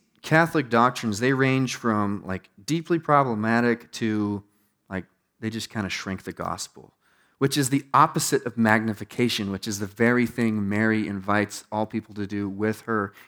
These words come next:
in the beginning of the song when she says, "Magnify the Lord with me." So this first one, Immaculate Conception, that's the one that's deeply problematic. Um,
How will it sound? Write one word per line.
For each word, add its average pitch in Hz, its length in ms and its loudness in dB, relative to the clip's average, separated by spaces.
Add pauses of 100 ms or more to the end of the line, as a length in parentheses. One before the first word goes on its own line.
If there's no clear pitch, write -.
in 107 100 -4
the 104 60 -2
beginning 101 340 -2
of 92 80 -8
the 101 60 -8
song 120 400 0
when 101 100 -4
she 107 120 -10
says, 104 280 -4
"Magnify 98 580 -4
the 95 60 -10
Lord 95 460 -8 (440)
with 101 320 -6
me." 98 380 -6 (840)
So 139 140 2
this 147 180 2
first 160 340 2
one, 123 160 2
Immaculate 110 640 4
Conception, 98 760 -4
that's 135 240 2
the 151 100 -2
one 131 200 0
that's 110 180 -2
deeply 101 360 -8
problematic. 87 840 -10 (540)
Um, 104 520 2